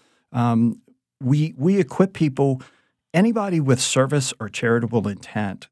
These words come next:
to work on the front lines of what's going in our community, the problems that we find in our community, by providing equal access,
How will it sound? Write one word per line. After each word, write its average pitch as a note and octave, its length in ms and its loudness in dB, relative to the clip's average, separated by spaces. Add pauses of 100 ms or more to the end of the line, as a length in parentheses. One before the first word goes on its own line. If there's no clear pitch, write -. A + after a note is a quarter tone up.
to A#2+ 200 2
work C3+ 500 -2 (160)
on B2+ 120 4
the A#2+ 80 0
front - 320 -2
lines A2 600 -4
of G#2 100 -16
what's B2+ 300 -2
going B2 320 0
in A2+ 120 -2
our A2+ 140 -6
community, A#2 480 -2
the G#2 120 -10
problems B2 460 0
that - 140 -4
we A2+ 100 -4
find G#2+ 300 -6
in G#2 100 -6
our G2+ 120 -10
community, G#2+ 540 -2 (440)
by B2+ 100 4
providing C3 600 0
equal B2+ 400 0
access, G#2+ 720 -10